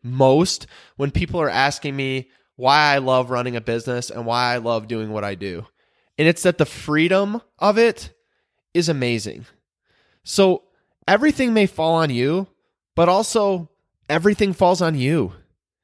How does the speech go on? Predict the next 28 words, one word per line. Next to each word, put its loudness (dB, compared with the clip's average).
You 2
get -4
to -2
make 0
those -2
decisions -4
and 0
changes, -2
and 0
especially 2
early 2
on, 0
without 0
a -8
lot -2
of 0
other 0
voices -2
telling -4
you 0
that -2
you -2
can't. -6
Sure, 2
you 2
work 2
long 2
hours, -4